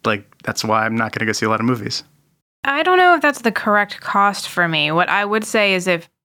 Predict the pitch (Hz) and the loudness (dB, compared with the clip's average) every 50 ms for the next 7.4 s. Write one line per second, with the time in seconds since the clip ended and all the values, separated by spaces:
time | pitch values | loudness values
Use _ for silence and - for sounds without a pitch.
0 | _ - 196 190 214 208 196 180 - - 170 - - - 180 175 196 220 240 190 | _ -6 -2 0 0 0 0 0 -2 -4 -6 -8 -10 -8 -4 0 0 2 2 2
1 | 185 170 165 175 180 180 180 - _ _ _ _ _ _ - 190 180 185 185 185 | 2 2 2 2 0 0 -2 -6 _ _ _ _ _ _ -4 0 2 2 2 2
2 | 190 180 190 180 180 175 175 170 175 180 180 175 175 175 175 - 175 196 196 185 | 0 2 2 2 2 2 0 -2 -2 -2 0 2 2 2 0 0 0 0 0 2
3 | 185 180 180 175 175 170 170 175 170 - _ _ _ _ _ _ - - - - | 2 2 2 2 2 2 0 0 -2 -6 _ _ _ _ _ _ -12 -8 -4 -2
4 | 233 247 262 233 180 170 165 - - 170 160 160 151 151 151 160 165 - _ _ | 0 0 0 0 0 0 -2 -2 -4 -4 -2 0 0 0 -2 -4 -6 -12 _ _
5 | _ _ - - - - 185 - 285 294 277 311 294 277 277 254 208 202 190 170 | _ _ -8 -6 -4 -4 -2 0 2 2 2 2 2 2 2 0 2 2 2 2
6 | 160 156 175 196 277 285 - 320 - - 185 208 175 - 202 190 175 170 185 180 | 2 2 2 2 0 2 2 0 0 0 0 -2 -2 0 0 0 0 0 0 2
7 | 175 175 165 170 - - - | 2 2 0 -2 -6 -14 -16